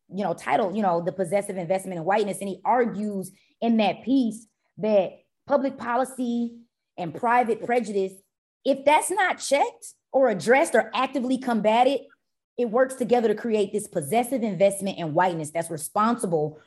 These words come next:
for racialized hierarchies in our society. So when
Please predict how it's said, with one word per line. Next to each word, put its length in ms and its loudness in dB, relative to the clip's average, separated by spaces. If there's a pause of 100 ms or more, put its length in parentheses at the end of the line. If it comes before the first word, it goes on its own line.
(120)
for 160 0
racialized 680 0
hierarchies 640 -2
in 100 -2
our 120 -4
society. 680 -6 (720)
So 200 4
when 500 0